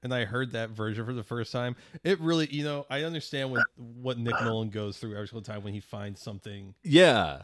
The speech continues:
Speaker 1: <laughs> It's
Speaker 2: Yeah.
Speaker 1: like, oh, this is, this is like finding a new treasure of just absurdity. And
Speaker 2: Well, I had the C D before they changed it 'cause I was a Black Eyed Peas fan from before that record, and, like, I bought that 'cause I was like, "Oh yeah, I'm very excited, it's fucking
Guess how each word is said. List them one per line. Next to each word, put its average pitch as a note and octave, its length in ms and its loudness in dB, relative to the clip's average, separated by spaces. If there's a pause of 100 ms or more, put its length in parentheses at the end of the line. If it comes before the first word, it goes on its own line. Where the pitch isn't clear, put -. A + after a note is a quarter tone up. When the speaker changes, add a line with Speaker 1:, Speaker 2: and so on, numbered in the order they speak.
Speaker 1:
<laughs> - 100 -14 (160)
It's A#3+ 160 4
Speaker 2:
Yeah. E3 260 10
Speaker 1:
like, D#3+ 180 0
oh, F3 160 2
this D#3 220 -6
is, C#3+ 220 -8 (880)
this C3+ 140 -6
is C#3 100 -6
like C#3+ 120 -4
finding C3+ 300 -4
a B2+ 60 -2
new A#2 160 -2
treasure A2 580 -6
of G2+ 220 -8
just G#2 280 -10 (200)
absurdity. G#2+ 1000 -4
And G#2 180 -2
Speaker 2:
Well, D3 160 6 (180)
I E3+ 160 8
had A#3 220 6
the C3+ 80 2
C D3+ 260 2
D C3+ 140 4
before B2 320 2
they A2 140 4
changed F3+ 420 0
it C#2+ 220 -4 (160)
'cause G#2 180 0
I B2+ 140 6
was C3+ 160 2
a A#2+ 40 -2
Black G#2 280 4
Eyed F#2 160 2
Peas G2 260 0
fan F#2 260 0
from E2+ 260 -2
before C#3+ 420 2
that F2+ 180 0
record, D#2+ 420 -6
and, E2 300 -2
like, E2+ 320 -2 (540)
I G2 80 -6
bought G#2 260 6
that A2 80 -8
'cause G#2+ 140 -8
I - 20 -2
was F#2 80 -6
like, E2+ 140 -8
"Oh C3+ 100 -2
yeah, B2 160 -6
I'm A#2 80 -4
very A#2+ 140 -2
excited, A2 320 0
it's F#2+ 100 -10
fucking G2+ 400 -8